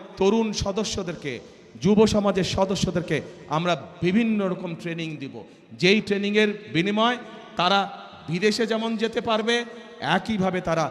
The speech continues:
দেশে তাদের কর্মসংস্থান তৈরি করতে পারবে। যারা আইটিতে কাজ করে, তাদের জন্য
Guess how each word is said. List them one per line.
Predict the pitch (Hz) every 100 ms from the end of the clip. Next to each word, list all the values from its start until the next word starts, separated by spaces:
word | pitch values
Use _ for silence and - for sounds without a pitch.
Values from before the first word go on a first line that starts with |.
| - - - -
দেশে | 180 - 196
তাদের | 185 165 165
কর্মসংস্থান | 156 151 156 165 165 196 202 - 170 151 147
তৈরি | 139 135
করতে | 131 - 120
পারবে। | 113 107 95 85 - - -
যারা | 120 185 233 233 - - - - 147
আইটিতে | 214 247 269 254 233
কাজ | 226 214 -
করে, | 190 156 - - - 170
তাদের | 208 220 208
জন্য | 214